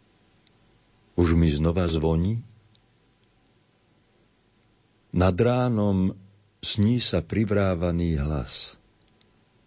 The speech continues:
Vraj básnik Weigl odobral sa práve, vraj umrel. Pamätám sa na výraz,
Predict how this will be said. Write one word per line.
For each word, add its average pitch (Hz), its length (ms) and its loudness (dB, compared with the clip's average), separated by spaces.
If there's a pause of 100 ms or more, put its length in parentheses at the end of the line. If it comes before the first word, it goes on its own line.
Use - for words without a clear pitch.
(520)
Vraj 92 340 0 (380)
básnik 120 640 -2
Weigl 90 640 -2 (320)
odobral 78 480 0
sa 73 240 -6
práve, 71 560 -4 (240)
vraj 90 480 0 (320)
umrel. 71 640 -2 (1400)
Pamätám 76 560 2
sa 71 240 -2
na 78 80 4
výraz, 80 580 0